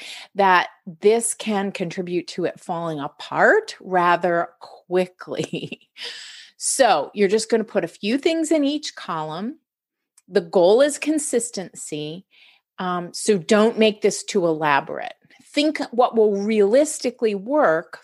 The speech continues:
for you and your family, whatever stage of life you're in right now, so that you can show up, be consistent,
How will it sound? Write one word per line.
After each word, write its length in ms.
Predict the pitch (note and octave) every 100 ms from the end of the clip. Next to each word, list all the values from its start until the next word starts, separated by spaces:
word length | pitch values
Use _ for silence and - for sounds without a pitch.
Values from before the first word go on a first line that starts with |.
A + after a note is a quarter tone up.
| _
for 100 | G#3+
you 240 | F#3+ G3
and 140 | G3+ G#3+
your 120 | A#3
family, 460 | - D#4 D4 F3 D#3+
whatever 800 | A#3 C4+ D4+ D#4+ D#4+ D4+ D4+ C#4
stage 440 | - - C#4+ C4+
of 120 | B3+
life 300 | C4 B3+ B3+
you're 140 | B3+ B3
in 220 | B3 A#3
right 220 | A3 A3+
now, 340 | G#3+ E3+ B2+ _ - - - -
so 260 | - - B3
that 180 | A3+ G#3
you 640 | F#3+ G#3+ E4+ G4+ G3+ F3+ F3+
can 240 | A3+ G#3
show 460 | F#3 - A#3+ D#4 E4
up, 340 | G3+ F3+ - - _ _ F3+
be 280 | D#3+ G#3 D4+
consistent, 960 | D#4 E4+ D4+ D#4 C#4 - F#3 F3+ -